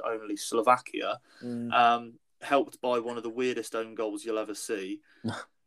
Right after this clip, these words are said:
Speaker 1: Croatia have started to pick up form as well. So this is a clash of two potential heavyweights that
Speaker 2: Mm-hmm.
Speaker 1: are picking up form at the exact same time. So I don't know which way I can see. I can see this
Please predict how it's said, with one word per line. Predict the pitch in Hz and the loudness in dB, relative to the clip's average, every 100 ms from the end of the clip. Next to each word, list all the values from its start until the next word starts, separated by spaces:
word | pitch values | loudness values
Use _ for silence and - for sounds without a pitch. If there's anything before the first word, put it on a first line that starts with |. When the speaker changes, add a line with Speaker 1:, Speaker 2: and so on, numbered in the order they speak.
| _ _ - - _ _ | _ _ -18 -18 _ _
Speaker 1:
Croatia | - 170 165 165 165 147 | 4 6 6 4 0 -8
have | 143 | -8
started | - 151 135 117 - | -4 -2 -2 -4 -10
to | |
pick | - 131 123 | -14 -12 -6
up | 123 - | -6 -4
form | - 127 120 | -6 -4 -6
as | 117 | -2
well. | 131 113 | 2 2
So | - 139 | 0 -2
this | 151 156 | 0 -2
is | 139 | -6
a | |
clash | - 147 131 - | -4 2 2 0
of | 123 | -8
two | - 135 120 - _ _ | -4 -4 -4 -8 _ _
potential | 107 - 117 117 113 | -6 -4 -4 -4 -2
heavyweights | 135 117 92 92 117 - - | -2 -2 -4 -4 -6 -8 -4
that | 127 120 120 | 2 2 0
Speaker 2:
Mm-hmm. | 104 98 _ _ - | -10 -18 _ _ -4
Speaker 1:
are | 127 | 0
picking | 139 - 127 | -2 -2 -4
up | - | -4
form | - 135 127 123 | -4 0 0 0
at | - | -2
the | 131 | -4
exact | 120 131 - - | 0 0 0 -4
same | 131 123 | -4 -4
time. | 120 135 113 113 | 0 2 2 0
So | 135 131 - | 0 0 0
I | 147 | 2
don't | 175 180 | 2 4
know | 160 | 6
which | 151 - | 4 4
way | 139 131 123 | 2 2 0
I | 123 131 | -2 -2
can | 135 | -4
see. | 131 - 143 | -8 0 4
I | 190 | 4
can | 185 156 | 4 -4
see | - 143 | 0 2
this | 139 - | 2 -2